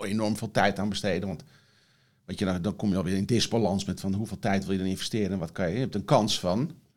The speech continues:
zestien, eh, komma zeven procent, hè,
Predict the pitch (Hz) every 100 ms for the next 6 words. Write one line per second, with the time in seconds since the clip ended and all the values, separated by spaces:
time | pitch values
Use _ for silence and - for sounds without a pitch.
0 | _ _ _ _ _ _ _ _ 151 -
1 | - 98 98 90 82 78 107 107 113 104
2 | 104 - 123 185 - 139